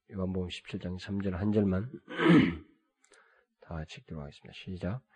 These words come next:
"영생은 곧 유일하신 참 하나님과 그의 보내신 자 예수 그리스도를 아는 것이니라." 우리가 이 오후 시간은, 어, 성경의 가장 핵심적인 그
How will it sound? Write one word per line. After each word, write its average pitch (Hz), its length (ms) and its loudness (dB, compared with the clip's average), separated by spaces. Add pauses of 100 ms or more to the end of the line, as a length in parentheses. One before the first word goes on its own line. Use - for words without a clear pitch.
(400)
"영생은 101 880 8
곧 104 380 10
유일하신 117 720 8
참 117 320 6
하나님과 95 1040 4
그의 104 380 8
보내신 107 580 6
자 117 400 8
예수 113 460 6
그리스도를 110 760 6
아는 104 340 2
것이니라." 95 800 -4 (920)
우리가 92 220 -2
이 92 120 2
오후 98 280 6
시간은, 104 580 2 (640)
어, 87 260 -8
성경의 98 520 0
가장 95 420 -2
핵심적인 110 880 -4
그 92 560 -10